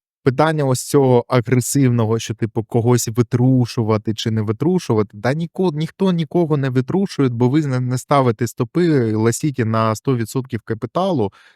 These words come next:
і ніхто нікого не буде витрушувати. Чарт, якщо він спадає, і якщо він,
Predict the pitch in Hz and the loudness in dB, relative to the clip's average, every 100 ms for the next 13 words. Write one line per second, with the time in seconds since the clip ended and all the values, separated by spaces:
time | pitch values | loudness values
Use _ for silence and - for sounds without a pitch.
0 | _ 123 120 120 143 - - 247 247 220 | _ -2 0 0 -4 -4 -4 0 0 0
1 | - 214 214 185 165 151 185 175 165 160 | 0 0 0 0 -2 -4 -6 -2 0 -2
2 | 160 185 165 117 101 - 92 - _ _ | -2 -4 -4 -6 -6 -6 -10 -14 _ _
3 | - - - 214 202 - 143 - 214 165 | -20 -10 0 2 2 -2 -4 0 0 0
4 | 135 - _ 131 135 202 190 123 113 123 | -4 -8 _ 0 2 2 2 0 -2 -4
5 | 135 135 - 185 147 135 | -2 -4 -2 0 0 -2